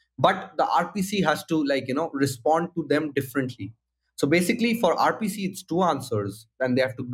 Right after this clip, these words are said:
go back twice and come back. But in general, it's basically the same information. How do you actually scale that with these fast chains? The simple answer is flat files.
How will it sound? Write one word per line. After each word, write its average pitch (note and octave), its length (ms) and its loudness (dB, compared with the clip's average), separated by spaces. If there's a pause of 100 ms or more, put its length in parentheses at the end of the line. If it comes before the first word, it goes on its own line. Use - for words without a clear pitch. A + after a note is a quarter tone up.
go D3 140 6
back C#3+ 260 2
twice C#3 300 2
and A#2+ 180 -12
come A2+ 180 2
back. C3+ 160 4 (460)
But A#3+ 440 2
in G#3 160 2
general, D#3+ 340 2
it's A#2 220 -6
basically C#3 420 -4
the C#3 140 2
same B2 260 2
information. A2+ 680 2
How F#3+ 300 4
do F#3 100 -2
you F#3+ 240 0
actually C#3+ 360 -2
scale C#3 420 -2
that D3 240 2 (300)
with B2+ 160 2
these C#3 200 0
fast A2+ 360 2
chains? F#2+ 280 -8 (340)
The C3 60 -4
simple F#3 380 6
answer D#3 320 2
is F3+ 300 -2 (320)
flat C3 320 4
files. G2+ 360 0